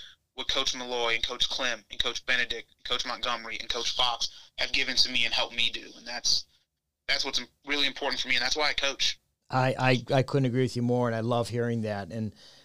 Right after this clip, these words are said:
Speaker 2: so, Robert, tell me if you have somebody, and I know that you're just, uh, you know, starting the program there, but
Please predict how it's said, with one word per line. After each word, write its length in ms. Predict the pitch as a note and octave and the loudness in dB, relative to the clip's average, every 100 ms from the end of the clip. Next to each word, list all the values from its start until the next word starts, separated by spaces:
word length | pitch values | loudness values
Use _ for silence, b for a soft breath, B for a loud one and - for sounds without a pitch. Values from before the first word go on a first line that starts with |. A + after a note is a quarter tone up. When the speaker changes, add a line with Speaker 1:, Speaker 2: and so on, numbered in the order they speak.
| b | b
Speaker 2:
so, 160 | - D3 | 0 4
Robert, 420 | D3+ E3+ D#3 - | 8 8 6 4
tell 220 | F3 G#3+ | 6 8
me 280 | A#3+ E3+ B B B B B - - - | 8 6 B B B B B -20 -20 -8
if 360 | - - - | -4 0 4
you 100 | D#3 | 4
have 320 | C#3 E3 E3 C#3 | 6 8 8 6
somebody, 480 | - F3 E3 D3+ | 6 6 6 6
and 100 | C#3 | 8
I 120 | C3+ C3+ | 6 6
know 160 | C#3 | 6
that 180 | B2+ A#2+ | 2 0
you're 80 | C3+ | 0
just, 420 | A#2+ D#3 - B2 | 2 0 0 -6
uh, 180 | A2+ A2 | -6 -4
you 100 | B2+ | -2
know, 360 | A#2 G#2 - - _ _ _ _ _ | -4 -6 -12 -18 _ _ _ _ _
starting 440 | - D#3 D3 C#3+ B2 | -6 2 4 4 0
the 60 | |
program 540 | - C#3+ C#3+ C3+ B2 A2+ | 2 6 8 8 6 8
there, 180 | A#2+ | 6
but 220 | G#2+ A#2 | 4 0